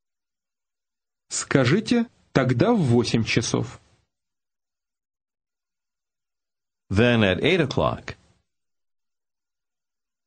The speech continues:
Speaker 2: Eight. Then at eight o'clock.
Speaker 1: Спросите, который час?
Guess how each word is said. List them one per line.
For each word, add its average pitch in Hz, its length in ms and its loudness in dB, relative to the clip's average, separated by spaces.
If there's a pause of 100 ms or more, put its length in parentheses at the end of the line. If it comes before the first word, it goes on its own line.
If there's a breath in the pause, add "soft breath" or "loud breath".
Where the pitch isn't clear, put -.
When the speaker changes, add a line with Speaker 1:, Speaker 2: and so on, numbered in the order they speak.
(1000)
Speaker 2:
Eight. - 440 -4 (2000)
Then 139 360 2
at 131 280 -2
eight 175 160 2
o'clock. - 540 -2 (3250)
Speaker 1:
Спросите, 131 800 -4 (240)
который 151 440 0
час? - 480 -4